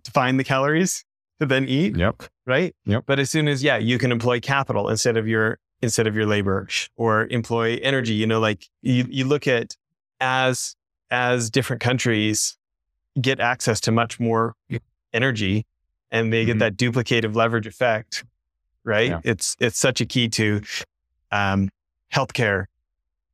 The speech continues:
Speaker 1: yeah, healthcare, nutrition, and life expectancy, but also just so, so many other aspects of life because of that.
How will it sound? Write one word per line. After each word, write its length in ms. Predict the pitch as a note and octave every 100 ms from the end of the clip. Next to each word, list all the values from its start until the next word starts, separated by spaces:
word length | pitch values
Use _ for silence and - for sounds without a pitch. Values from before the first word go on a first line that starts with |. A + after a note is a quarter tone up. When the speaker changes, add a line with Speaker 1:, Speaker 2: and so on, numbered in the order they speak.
| _ _ _ _ _
Speaker 1:
yeah, 160 | - A#2+ -
healthcare, 360 | C3 D3 C#3 B2+
nutrition, 440 | B2 C#3+ C3+ B2+
and 60 | A#2+
life 200 | B2 B2
expectancy, 640 | A2+ - A2 A2+ - A2+
but 180 | G2+ A#2+
also 300 | B2 B2 B2
just 380 | A2+ A#2 - -
so, 220 | - - C3+
so 160 | - C3+
many 200 | B2+ A#2
other 180 | A#2 A#2+
aspects 440 | A2+ - A2 -
of 80 | G2+
life 280 | A#2 A#2 -
because 600 | G#2 - A2 G#2+ G#2 - _ _ _ _
of 160 | B2 A2
that. 260 | G#2+ -